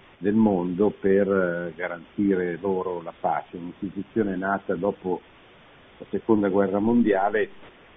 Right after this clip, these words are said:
e dopo il fallimento della, dell'antenata di questa organizzazione, la Società delle Nazioni, che era nata dopo la Prima Guerra Mondiale, e anche l'onu, l'Organizzazione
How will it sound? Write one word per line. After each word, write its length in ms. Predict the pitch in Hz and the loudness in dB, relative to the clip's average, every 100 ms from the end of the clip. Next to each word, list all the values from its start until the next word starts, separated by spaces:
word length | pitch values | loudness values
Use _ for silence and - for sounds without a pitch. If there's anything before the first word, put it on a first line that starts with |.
| - - - - - - - - | -20 -20 -20 -20 -20 -20 -14 -2
e 260 | 107 98 | 0 0
dopo 360 | 90 110 - 104 | 2 0 4 4
il 100 | 98 | 4
fallimento 840 | - 113 104 107 120 127 113 - | 4 4 4 2 4 4 4 2
della, 680 | 95 92 85 90 87 87 85 80 - - - - - - - | 2 2 0 -4 -2 -2 -6 -10 -18 -20 -20 -20 -20 -18 -4
dell'antenata 880 | 101 92 95 - 101 120 110 - - | 0 0 0 0 2 4 4 0 -4
di 140 | 80 | -4
questa 580 | - 87 - 95 87 85 | -6 -6 -4 -4 -4 -4
organizzazione, 1040 | 85 82 85 87 76 87 - 120 95 85 82 - - - - - - - - | -6 -8 -8 -8 -6 -4 4 6 6 0 -10 -18 -20 -20 -20 -20 -20 -18 -12
la 80 | - | -4
Società 360 | 95 101 - | -2 0 2
delle 200 | 98 98 | 4 4
Nazioni, 640 | 95 117 - 107 98 92 95 | 2 -2 0 2 4 2 -2
che 120 | 95 | -2
era 140 | 85 | -4
nata 300 | 87 90 - | -4 -8 -6
dopo 540 | 78 90 87 - 82 80 | -6 -4 -6 -6 -6 -6
la 100 | 82 | -8
Prima 300 | - 95 92 | -6 -4 -4
Guerra 280 | 85 90 92 | -4 -4 -4
Mondiale, 600 | 120 123 95 87 92 - - - - - - - - - | -4 -2 0 -2 -2 -4 -8 -20 -20 -20 -20 -20 -20 -14
e 180 | - - | -10 -6
anche 960 | 113 - 107 101 95 92 90 90 87 90 | -4 2 2 4 4 2 0 -2 -6 -4
l'onu, 540 | 117 113 98 107 113 | 2 2 2 -4 -8
l'Organizzazione 800 | 87 87 87 87 87 - 104 92 | -8 -12 -14 -14 -12 -4 -2 -4